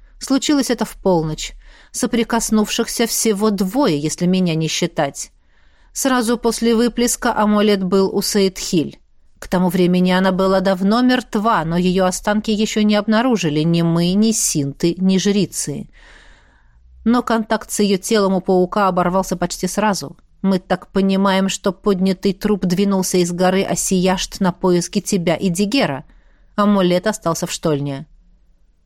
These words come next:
Так тёмная магия была применена не здесь?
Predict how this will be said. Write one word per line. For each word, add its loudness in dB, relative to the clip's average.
Так -14
тёмная 0
магия 0
была 0
применена 2
не 4
здесь? 0